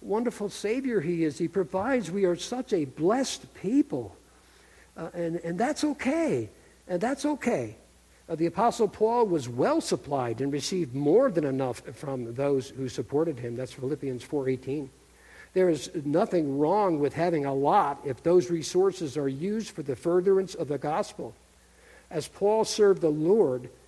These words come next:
uh, sometimes he had plenty, uh, with great abundance, and sometimes he, he was hungry and in need. But whether he had much or little,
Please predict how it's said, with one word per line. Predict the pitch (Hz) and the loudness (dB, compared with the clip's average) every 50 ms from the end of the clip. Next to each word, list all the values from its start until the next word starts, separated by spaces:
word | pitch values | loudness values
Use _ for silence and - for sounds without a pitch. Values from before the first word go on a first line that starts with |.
| - - - - - _ - | -20 -20 -20 -20 -20 _ -14
uh, | 151 131 | -12 -10
sometimes | 120 - 165 180 196 - 208 226 233 240 196 185 | -6 -2 -2 -2 0 0 -2 -2 0 0 0 0
he | 208 185 | 2 4
had | 185 175 160 - | 4 4 2 0
plenty, | - 165 165 170 190 220 254 269 277 277 262 - | -2 -2 0 2 2 2 2 0 0 -2 -2 -2
uh, | 185 156 143 | 0 0 0
with | 131 131 147 135 123 113 | 2 2 0 0 0 2
great | 135 147 165 196 196 | 4 6 6 6 6
abundance, | 156 131 135 151 180 226 254 277 285 277 - - | 4 2 2 0 0 0 0 -2 -2 -4 -2 -2
and | 165 147 135 | -2 -2 0
sometimes | - 175 185 214 175 196 233 240 240 240 196 190 | 0 0 0 0 0 -2 -2 0 0 0 -2 -4
he, | 226 240 220 - | -4 -6 -6 -4
he | - 202 247 | -4 -4 -4
was | 233 220 - | -4 -4 -2
hungry | - 190 233 269 247 277 277 262 247 240 | -2 0 0 0 0 -2 -2 0 2 2
and | 247 247 | 2 4
in | 247 247 240 233 | 4 2 2 2
need. | 262 302 311 294 214 127 107 - - - - - - - - _ _ | 2 2 2 0 0 -4 -8 -12 -18 -20 -20 -20 -20 -20 -20 _ _
But | - 151 170 165 156 | -2 2 2 2 4
whether | 165 185 233 247 269 247 226 | 4 4 4 4 4 2 2
he | 175 175 226 196 | 2 2 2 2
had | 185 220 214 170 | 4 4 4 2
much | 170 175 175 202 285 320 - - - - - - | 4 4 4 4 4 2 -2 -6 -12 -14 -10 -6
or | - 170 156 147 | -2 0 2 6
little, | 156 190 226 254 277 285 247 | 8 8 8 8 6 0 0